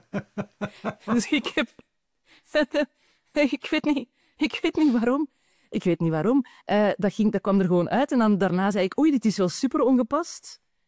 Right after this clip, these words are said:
Speaker 2: Ja. En dan kon ik dat ook niet loslaten, dus dan heb ik dat nog eens drie keer of zo daarna nog eens herhaald. Dat is echt,
Speaker 1: Oh, nog een
Speaker 2: eh,
Speaker 1: beetje zout in de wond gewreven. Dat is
Speaker 2: Tuurlijk, tuurlijk,
Speaker 1: Wat, wat,
Speaker 2: tuurlijk,
Speaker 1: hoe, hoe,
Speaker 2: tuurlijk.
Speaker 1: hoe reageerde de zaal erop toen je dit zei?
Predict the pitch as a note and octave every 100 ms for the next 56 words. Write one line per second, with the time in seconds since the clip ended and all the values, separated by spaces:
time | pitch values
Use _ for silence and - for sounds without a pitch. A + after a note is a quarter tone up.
0 | _ - D3 C3 - _ _ _ _ _
1 | - _ _ _ G#3+ G#3+ A#3+ A3 - C4+
2 | A#3+ C#4+ C4+ G3+ G3 F#3+ G3 F#3+ G3 G3
3 | D#3 E3+ G#3+ - G3+ G3 - F#3 E3+ E3
4 | F3+ F3+ E3+ D#3+ D3 D3 D3 C#3 - D#3
5 | D#3 - - G3+ A3+ A3 - - A#3 -
6 | - G#3 G3+ G3 G3+ F#3+ F3 G3 - C3
7 | D3+ C3+ G#2+ C3+ D#3 D#3+ C3+ G3 G3 F3
8 | D#3+ - - E3 D#3 E3 G#3 G3 C4 G#3
9 | G3 - - G3+ A3 G#3 A3 A3+ G3+ F3+
10 | D3 G#3 F#3+ D#3 C#3 F3+ E3 D#3 D#3 -
11 | - - C3+ E3 E3+ C3+